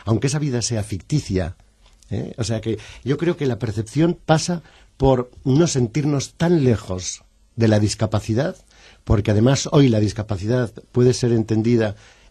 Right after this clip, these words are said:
en un término mucho más amplio, que es el término de la diversidad, y, aque-, y además hay algo fundamental, y es que una persona, si, si le, si hablamos un, una persona con discapacidad, no es decir nada, porque esa persona, además,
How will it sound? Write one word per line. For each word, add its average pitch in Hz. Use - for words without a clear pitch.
en 110
un 139
término 131
mucho 110
más 101
amplio, 120
que 113
es 98
el 107
término 113
de 104
la 113
diversidad, 110
y, 113
aque-, 98
y 107
además 110
hay 123
algo 120
fundamental, 110
y 113
es 107
que -
una 104
persona, 107
si, -
si -
le, 98
si -
hablamos 123
un, 120
una 113
persona 107
con 104
discapacidad, 101
no 131
es 120
decir 110
nada, 101
porque 104
esa 117
persona, 123
además, 117